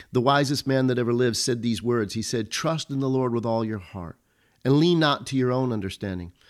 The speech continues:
Because, see, when you lean to your own understanding, you'd be like Zechariah. You're trying to figure out how this is gonna come to pass and how can I be sure of this? But no, lean not to your own understanding, but surrender to God, and he will direct your way. Acknowledge God,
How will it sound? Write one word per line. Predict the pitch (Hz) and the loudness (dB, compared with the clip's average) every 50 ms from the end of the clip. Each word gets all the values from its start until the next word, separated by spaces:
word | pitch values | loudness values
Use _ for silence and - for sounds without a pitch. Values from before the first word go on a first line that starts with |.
| - - - - - | -20 -20 -14 -8 -6
Because, | 147 - - 165 135 - | 0 2 4 4 4 2
see, | - 180 | 2 2
when | 170 165 165 165 | 2 2 2 4
you | 160 156 | 2 2
lean | 165 202 214 202 | 2 2 2 2
to | - - | 2 2
your | 160 156 156 | 2 2 4
own | 151 151 143 139 | 2 2 2 2
understanding, | 131 131 131 127 - - 156 160 156 143 135 | 2 2 2 0 0 0 0 2 2 4 2
you'd | 135 131 | 2 2
be | 135 151 | 2 2
like | 143 139 139 127 | 2 2 0 0
Zechariah. | 117 135 127 131 131 135 127 131 131 131 127 110 92 90 - _ _ _ - | 0 0 0 0 -2 -2 -2 -2 -2 -2 -2 -4 -6 -8 -10 _ _ _ -4
You're | - 180 | -2 0
trying | - - 190 170 | 2 4 4 4
to | 151 | 2
figure | 135 - - 165 147 160 160 | 0 0 0 0 2 2 2
out | 147 139 135 | 2 2 2
how | 135 143 | 2 0
this | 143 135 127 107 | 0 -2 -2 -4
is | 123 113 | -6 -4
gonna | - 135 127 127 | -4 -2 -2 -2
come | 127 131 131 123 | -2 -4 -2 -2
to | 117 98 | -4 -4
pass | - 143 135 131 117 107 - - | -4 -2 -2 0 -2 -2 -4 -6
and | 107 95 - - - - - | -8 -10 -10 -14 -20 -14 -4
how | - 165 175 | 0 2 2
can | 180 - 185 | 2 2 2
I | 165 156 | 2 2
be | 139 131 131 | 2 2 0
sure | 127 - - - 156 151 147 131 | 0 0 0 2 2 2 2 0
of | 113 95 87 | 0 -2 -4
this? | 98 92 - - - - - - _ _ _ _ _ _ _ _ _ _ _ _ _ _ | -6 -8 -10 -10 -14 -16 -18 -20 _ _ _ _ _ _ _ _ _ _ _ _ _ _
But | - 151 | -2 2
no, | 160 175 165 147 | 4 4 4 4
lean | 131 127 151 180 185 | 4 4 4 4 4
not | 175 156 139 123 | 2 2 0 -2
to | - 127 | -2 -2
your | 127 123 | -2 0
own | 120 117 117 | 0 0 -2
understanding, | 113 107 104 104 98 - - 110 98 95 92 87 90 - _ _ _ _ _ _ _ _ - | -2 -2 -4 -6 -6 -8 -6 -6 -4 -6 -6 -8 -12 -16 _ _ _ _ _ _ _ _ -2
but | 139 143 - | 0 0 0
surrender | - - 156 147 143 143 143 147 143 123 | 0 0 0 0 2 2 2 0 0 0
to | 110 107 | -2 -4
God, | 92 107 98 90 85 78 82 - _ _ _ _ _ _ | -4 -4 -6 -6 -6 -8 -12 -14 _ _ _ _ _ _
and | 104 104 | -4 -2
he | 117 123 | 0 2
will | 117 113 | 2 0
direct | 104 107 107 101 101 95 95 - - | 0 -2 -2 -2 -4 -4 -8 -10 -10
your | 95 85 | -10 -10
way. | 82 76 69 69 92 - _ _ _ _ - | -10 -10 -12 -14 -16 -20 _ _ _ _ -8
Acknowledge | 131 131 117 139 143 143 160 160 156 147 131 98 90 | -6 -4 0 2 4 4 4 4 4 2 0 -2 -4
God, | - 117 104 92 73 62 71 78 | -4 -2 -2 -2 -4 -6 -8 -12